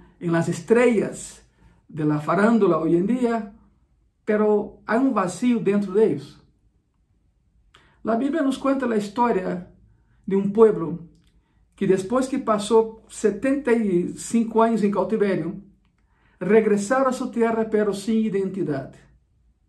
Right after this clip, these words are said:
No sabían quién eran. No sabían quién eran. Es más, hasta su idioma era otro.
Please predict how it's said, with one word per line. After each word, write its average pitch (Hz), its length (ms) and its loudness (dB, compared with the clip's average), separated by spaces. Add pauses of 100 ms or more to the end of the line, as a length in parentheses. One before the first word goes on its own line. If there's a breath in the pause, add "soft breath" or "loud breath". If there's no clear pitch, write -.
(220)
No 208 260 2
sabían 233 420 0
quién 202 220 0
eran. - 300 -4 (1300)
No 208 180 0
sabían 220 360 -2
quién 185 140 2
eran. 196 180 2
Es 247 80 0
más, 262 220 2
hasta 233 240 -2
su 240 160 -4
idioma 226 400 0
era 214 140 -2
otro. 247 340 0